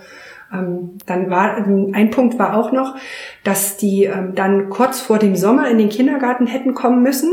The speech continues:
Und dann kommen ja noch mal die Sommerferien. Und dann ist es ja auch mit den Kindergartenplätzen so, dass vor dem Sommer ja so gut wie keine frei sind,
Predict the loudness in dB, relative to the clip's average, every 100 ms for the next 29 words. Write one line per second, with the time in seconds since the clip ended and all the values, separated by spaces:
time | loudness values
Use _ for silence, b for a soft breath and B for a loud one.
0 | -2 -6 B B B B -4 0 -2 0
1 | 2 2 0 -2 -4 -4 0 2 2 0
2 | 2 2 4 2 0 0 0 -2 -2 -4
3 | -4 -2 -2 -2 -2 0 0 -2 -6 -6
4 | -4 -2 -2 0 0 0 -2 -4 2 2
5 | 4 4 2 2 -2 -6 -6 -4 -2 -2
6 | -2 -6 -4 -4 -4 -4 -2 0 2 0
7 | 0